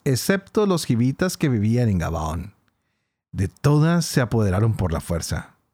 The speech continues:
porque de Yahvé provenía el endurecer su corazón para combatir a Israel, para que fueran así consagradas al anatema sin remisión y para ser exterminadas como había mandado Yahvé a Moisés.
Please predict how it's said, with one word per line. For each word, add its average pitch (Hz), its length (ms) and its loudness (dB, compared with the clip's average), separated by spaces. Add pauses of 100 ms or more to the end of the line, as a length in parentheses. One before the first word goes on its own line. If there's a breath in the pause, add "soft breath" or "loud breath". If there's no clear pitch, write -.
(640)
porque 156 260 2
de 143 200 4
Yahvé 127 340 2
provenía 127 840 2
el 147 140 2
endurecer 135 500 2
su 185 140 0
corazón 175 580 0 (500 soft breath)
para 127 260 2
combatir 135 640 2
a 190 80 2
Israel, 87 560 0 (440)
para 156 220 2
que 151 100 4
fueran 175 300 2
así 185 380 2
consagradas 151 760 2
al 139 80 2
anatema 123 540 2
sin 143 180 2
remisión 147 640 2 (880)
y 151 80 2
para 117 220 0
ser 135 160 0
exterminadas 117 1000 0
como 98 480 2
había 131 280 2
mandado 131 380 2
Yahvé 113 500 0
a 85 100 0
Moisés. - 640 -8